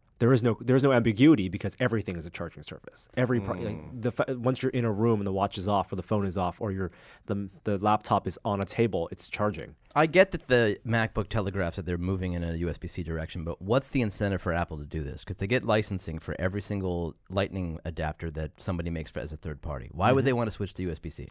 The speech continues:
Speaker 2: Well, so the E U mandates that they have to have a U S B port on every phone. So that means that every iPhone you buy in the E U comes with the dongle.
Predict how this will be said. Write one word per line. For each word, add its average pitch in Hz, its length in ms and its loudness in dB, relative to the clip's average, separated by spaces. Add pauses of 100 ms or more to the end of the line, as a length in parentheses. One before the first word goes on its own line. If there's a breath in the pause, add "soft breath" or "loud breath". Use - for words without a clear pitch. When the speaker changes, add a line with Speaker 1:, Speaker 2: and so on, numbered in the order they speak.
(120)
Speaker 2:
Well, 117 120 -4
so - 160 -2
the 151 160 -2
E 165 300 -4 (100)
U 123 500 0
mandates 107 560 0
that 92 120 -10
they 104 120 -2
have 98 200 -2
to 92 80 -6
have 90 140 -4
a 92 60 -6
U 90 160 -4
S 82 80 -8
B 87 220 -8
port 82 320 -6
on 80 120 -8
every 80 200 -10
phone. 76 320 -12
So - 120 -12
that 92 120 -4
means 92 160 -8
that 87 100 -8
every 92 240 -4
iPhone 87 380 -6
you 85 80 -10
buy 85 160 -4
in 85 100 -10
the 85 80 -12
E 85 120 -10
U 82 140 -8
comes 80 240 -12
with 78 120 -14
the 80 80 -10
dongle. 76 480 -8